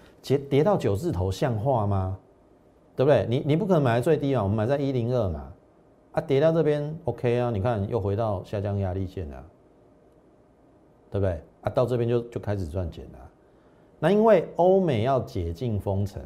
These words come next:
嘛，对不对？要解封嘛，所以他们如果是要消-，消费，然后去游玩，哦，这个在汽车的部分，哦，应该也会受惠，哦，因为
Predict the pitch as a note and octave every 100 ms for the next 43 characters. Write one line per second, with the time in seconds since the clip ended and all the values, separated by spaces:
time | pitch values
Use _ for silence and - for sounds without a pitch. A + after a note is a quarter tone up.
0 | - - - G#2 A2+ F#2 - _ _ _
1 | _ _ - B2 G2+ F2 F#2 G2+ G2 E2+
2 | - _ _ _ _ _ _ A2+ D#3+ F3+
3 | A2 - - - _ _ _ _ _ _
4 | _ - C#3+ C#3+ A#2+ C3 A2+ F#2+ A#2 A#2
5 | A#2 G2+ A2+ G#2 A2 - - - G#2+ G#2
6 | G#2+ - G2+ F2+ F2 G2 A#2 G#2+ F2+ F2
7 | F2+ C#2+ C#2+ E2 _ _ _ _ _ _
8 | _ F#2 F2 - _ _ _ A#2+ G#2+ G2+
9 | F#2 A#2+ A2 G2+ G2 - _ _ _ -
10 | - A2+ G2 G#2 G2 E2+ F#2+ F2 E2+ E2
11 | - _ _ _ _ _ _ _ _ -
12 | E2 - G#2 A2 G#2+ D#2 F#2 E2+ E2+ D#2
13 | D#2+ - _ _ _ _ _ _ D#2 F#2
14 | G#2+ A2+ A#2